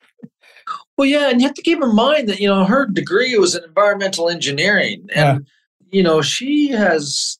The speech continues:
Speaker 1: when you look at her resume, it's a path. Like, you can see the path that she's been on.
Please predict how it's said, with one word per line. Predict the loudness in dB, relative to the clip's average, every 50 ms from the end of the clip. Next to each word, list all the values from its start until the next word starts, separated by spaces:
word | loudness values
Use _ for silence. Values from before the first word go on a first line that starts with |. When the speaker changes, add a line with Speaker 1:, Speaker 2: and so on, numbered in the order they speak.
| _ _
Speaker 1:
when | -4 -4 -2 0
you | 0
look | -2 0 2
at | 2 2
her | 2 2 2 2 2 2 2 0 0
resume, | 0 0 2 2 2 0 0 -2 -2 0 2 0 2 0 0 -2 -2 -4 -6 -10 _ _ _ _ 0
it's | 0 2 2 0
a | -2 -2
path. | -4 -4 -2 0 2 2 0 -2 -4 -2 -4
Like, | -4 -2 0
you | -2
can | 0 0 -2 0
see | -2 -2 0 0 2
the | 2 0 -2
path | -2 -2 0 0 0 0 0 0
that | -2 -2 0
she's | -2 -4 -4 -4 -4 -4
been | -2 0 0 2 2
on. | 2 2 2 2 2 2 2 0